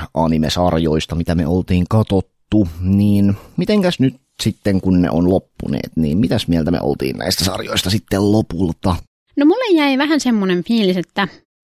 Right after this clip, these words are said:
Speaker 2: ehkä en ite ainakaan antanut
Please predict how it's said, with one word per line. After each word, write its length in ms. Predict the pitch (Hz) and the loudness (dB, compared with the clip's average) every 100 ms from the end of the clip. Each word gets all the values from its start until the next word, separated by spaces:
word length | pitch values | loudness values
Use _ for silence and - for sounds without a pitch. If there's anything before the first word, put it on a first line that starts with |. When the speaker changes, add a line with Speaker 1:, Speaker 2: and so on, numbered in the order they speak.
| - | -6
Speaker 2:
ehkä 440 | 254 - 247 220 180 _ _ - | -6 -4 -4 -4 -6 _ _ -4
en 160 | 240 | 0
ite 280 | 226 269 240 - | 0 0 0 0
ainakaan 640 | 214 220 202 208 196 196 | 0 2 0 0 0 0
antanut 520 | 196 208 202 214 208 | 0 0 2 0 0